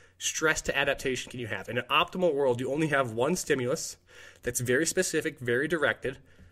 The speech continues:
and you begin to have adaptations due to that specific adaptation, sorry, due to that specific stimulus that's gonna help build that, um, you know, the desired goal. So if you wanna get really big,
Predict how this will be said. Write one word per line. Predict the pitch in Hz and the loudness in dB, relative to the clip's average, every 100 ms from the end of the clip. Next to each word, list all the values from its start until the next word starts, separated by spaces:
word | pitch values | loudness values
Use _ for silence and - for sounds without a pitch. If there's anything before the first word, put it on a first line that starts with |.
| - - - | -20 -12 -4
and | 143 | 0
you | 143 | 0
begin | 127 123 143 123 139 147 170 | -2 0 0 2 6 6 4
to | 175 175 | 0 -4
have | 127 127 127 | 0 -2 0
adaptations | 117 127 135 - 123 - 131 - - - | 0 0 -2 -4 -4 -4 -6 -8 -16 -12
due | 131 117 175 | -6 0 0
to | 180 | 2
that | 156 | 2
specific | - 139 139 143 | 0 -4 -4 -2
adaptation, | 127 123 - 117 - 123 | 0 -2 -2 -4 -4 0
sorry, | 151 131 | 2 4
due | 143 | 4
to | |
that | 147 | 2
specific | - 139 143 131 | 0 -2 -2 -4
stimulus | - 131 113 127 - - - - - - - - | -6 -6 -4 -4 -4 -8 -14 -20 -20 -20 -20 -2
that's | 131 131 | -2 0
gonna | 139 120 | 0 0
help | 135 131 | -2 -2
build | 120 127 123 | 0 2 2
that, | 120 110 113 | 2 0 -2
um, | 101 95 104 - - - - | -4 -4 -10 -16 -20 -20 -8
you | 131 | -6
know, | |
the | 120 | -4
desired | 120 117 117 113 110 | -2 2 4 2 2
goal. | 95 - | 0 0
So | 131 | -6
if | 123 | -2
you | |
wanna | 131 147 156 | 0 2 2
get | 139 139 123 - - - - - - | 4 2 2 -16 -20 -20 -20 -18 0
really | 131 151 131 | 4 6 6
big, | 143 196 | 4 4